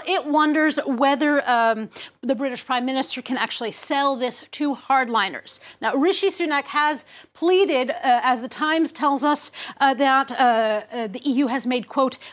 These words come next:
"big, far-reaching concessions," but we don't know yet if M Ps will actually be able to vote on, uh, parts of the deal, as it's not yet finalized. But as The Guardian notes, Sunak is still facing what, uh,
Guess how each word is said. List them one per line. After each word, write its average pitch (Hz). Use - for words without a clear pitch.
"big, 320
far-reaching 277
concessions," 269
but 285
we 311
don't 339
know 302
yet 294
if 285
M 254
Ps 262
will 247
actually -
be 214
able 196
to 202
vote 262
on, 359
uh, 254
parts 269
of 233
the 269
deal, 262
as 247
it's -
not 294
yet 254
finalized. 311
But 226
as 294
The 320
Guardian 269
notes, 294
Sunak 359
is 311
still 359
facing 320
what, 285
uh, 254